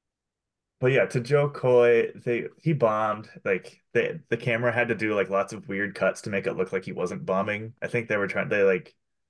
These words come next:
showed, like, they would just kept, like, like, find somebody laughing in the crowd uncomfortably.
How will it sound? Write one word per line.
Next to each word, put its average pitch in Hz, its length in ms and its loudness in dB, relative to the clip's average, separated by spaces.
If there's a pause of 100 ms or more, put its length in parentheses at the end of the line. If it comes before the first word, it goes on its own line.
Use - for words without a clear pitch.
(380)
showed, 117 300 -4 (240)
like, 92 240 -4
they 101 100 0
would 98 120 0
just 95 160 -10
kept, - 260 -6
like, 95 300 -2
like, 101 160 0
find 95 220 0
somebody 107 260 0
laughing 92 360 0
in 101 80 -8
the 98 80 -8
crowd 90 340 0
uncomfortably. 101 680 -4